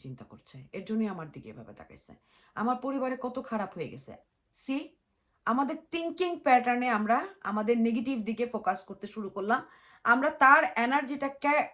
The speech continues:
ক্যাপচার করে আমাদের চোখের মাধ্যমে যে কোনোভাবে ক্যাপচার করে, যেহেতু আমি একটা ডার্ক জায়গাতে আছি, আমি আমার চিন্তার প্যাটার্নটিকে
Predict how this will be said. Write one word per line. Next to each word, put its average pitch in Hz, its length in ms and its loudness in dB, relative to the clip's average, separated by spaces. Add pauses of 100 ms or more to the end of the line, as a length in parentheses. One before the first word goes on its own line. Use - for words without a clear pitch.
ক্যাপচার 302 580 2
করে 190 280 -4 (640)
আমাদের 202 300 -4
চোখের 285 400 -4
মাধ্যমে 196 520 -6 (420)
যে 220 160 -4
কোনোভাবে 240 500 -4
ক্যাপচার 247 500 -4
করে, 185 180 -8 (380)
যেহেতু 302 380 0
আমি 285 240 4
একটা 269 180 -4
ডার্ক 233 340 4
জায়গাতে 202 380 -4
আছি, 156 260 -8 (520)
আমি 240 340 0
আমার 226 300 2
চিন্তার 277 420 2 (120)
প্যাটার্নটিকে 277 760 4